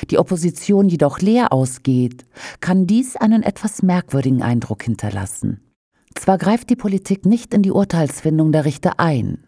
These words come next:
wenn aber Richter nach ihrer Rechtsüberzeugung und somit mehr oder minder auch politischen Gesinnung, und das stellt ja der Fall Brosius-Gersdorf anschaulich dar, gewählt oder abgelehnt werden,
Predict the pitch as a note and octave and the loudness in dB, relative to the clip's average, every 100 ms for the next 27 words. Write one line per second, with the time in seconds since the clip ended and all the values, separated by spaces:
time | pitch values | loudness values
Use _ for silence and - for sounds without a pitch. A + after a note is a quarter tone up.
0 | _ _ - C#3+ D3+ D3 C#3 D3 - - | _ _ 0 2 4 2 2 0 -2 0
1 | E3+ E3 D#3+ D3+ D3 D3 D3+ F#3 G#3 - | 2 4 4 2 2 2 2 2 -2 -4
2 | - D3 C#3 C#3+ C3 A#2+ B2 B2 C#3 D#3 | 0 0 0 0 2 2 2 2 2 2
3 | D3+ D3+ A3+ B3+ G#3 F3+ F#3+ G3 D#3+ D3+ | 0 2 4 4 4 4 4 4 2 0
4 | - F#3 F3+ F#3 E3+ E3 D#3+ D3 F3+ D3+ | -4 -2 -2 -2 0 2 2 2 2 2
5 | A2 - - - - - A#2+ A#2 - C3 | 0 -4 -10 -20 -16 -4 -2 -2 0 0
6 | C3 D3 C#3 C3+ C#3 C3+ C#3+ C#3 D3+ - | 2 2 0 0 0 0 0 0 0 0
7 | D3 C#3 C#3+ C#3 - E3 D3+ D#3+ D3+ C#3+ | 0 0 0 -2 0 -2 0 0 0 -2
8 | - E3 C#3+ A2+ A#2+ - _ _ D#3 D#3 | -2 -2 -2 -4 -10 -20 _ _ 2 4
9 | E3+ E3 - - D3 - - A3 E3+ D#3 | 4 2 2 2 2 0 0 2 4 2
10 | D3 C#3+ C#3 B2+ A2+ - | 0 0 2 0 -2 -4